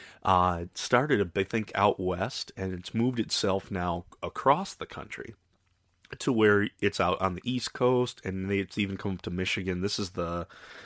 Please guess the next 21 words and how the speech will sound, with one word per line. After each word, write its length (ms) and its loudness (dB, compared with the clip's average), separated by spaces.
I 60 -6
don't 60 -4
know, 120 -2
third 340 8
or 80 4
fourth 420 0
year 300 0
that 140 0
it's 140 -10
been 220 2
up 180 -4
here. 280 -2
And 800 2
this 180 0
is 100 -4
our 280 2
third 480 2
year 340 -6
of 120 -6
going 280 -2
up, 220 -10